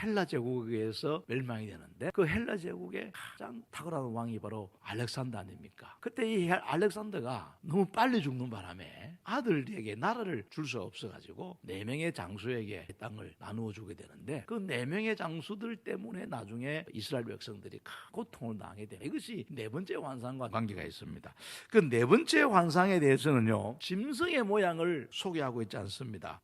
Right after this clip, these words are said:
무섭고 놀랍고 매우 강하다. 그리고 지금까지 짐승과는 다르다. 이렇게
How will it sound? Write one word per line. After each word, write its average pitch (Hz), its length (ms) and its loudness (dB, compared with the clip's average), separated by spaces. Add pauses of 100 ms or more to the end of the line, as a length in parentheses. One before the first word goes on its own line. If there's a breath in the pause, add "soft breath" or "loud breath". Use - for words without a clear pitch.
(120)
무섭고 123 880 -2
놀랍고 104 1040 -2
매우 208 920 0
강하다. - 680 -12
그리고 214 540 0
지금까지 240 1080 0 (100)
짐승과는 151 1120 2 (120)
다르다. - 760 4
이렇게 269 340 0